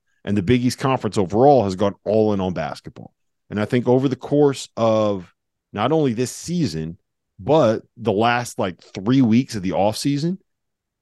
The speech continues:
I don't know if there's been a, a league that has had more hype, more intrigue, more interest than what has happened in the Big East, who has gone all in on basketball. While everybody else is, is leaning into football,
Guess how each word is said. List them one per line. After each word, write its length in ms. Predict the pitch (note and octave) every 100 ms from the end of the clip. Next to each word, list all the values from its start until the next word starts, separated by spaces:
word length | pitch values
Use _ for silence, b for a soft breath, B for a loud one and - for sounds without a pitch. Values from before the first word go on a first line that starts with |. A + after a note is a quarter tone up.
| _ _
I 120 | A#2
don't 160 | F3+ D#3+
know 120 | C#3
if 80 | B2
there's 200 | C3 G2
been 180 | A#2 A2+
a, 220 | G#2 F#2+ _ G2+
a 100 | G2+
league 360 | G2+ A#2 A2+
that 120 | G2+
has 240 | - G2+ -
had 520 | G#2 G2+ F#2 E2 D2+ _ _ _ _ _ _ _ _ _ _ _ _
more 180 | G2 G2
hype, 400 | - C3+ G3 -
more 300 | G2+ G2+ -
intrigue, 680 | B2 D3+ - E3 E3 E3 E3 -
more 220 | F#2+ F#2+ -
interest 640 | C#3 - E3+ E3 - G2
than 360 | B2 A#2+ G#2+ G2+
what 120 | G#2+
has 100 | G2+
happened 360 | A2+ A2+ G2+
in 80 | G2
the 80 | F2+
Big 240 | D#2 F2+ G2+
East, 260 | F2 -
who 140 | A#2 A#2+
has 100 | G#2+
gone 200 | A#2 A2+ _
all 300 | C#3+ D3+ D3+
in 140 | C3 C3
on 180 | A#2
basketball. 680 | G2 F#2+ F#2 - - A1 - _ _
While 160 | - G#2+
everybody 400 | C#3+ F#3 F3+ E3
else 200 | D#3 D3+
is, 100 | A2+ A2+ - A#2
is 320 | G#2 A2 G#2
leaning 300 | B2+ C#3 B2+
into 140 | A2
football, 540 | - C3 G2+ F#2+ E2+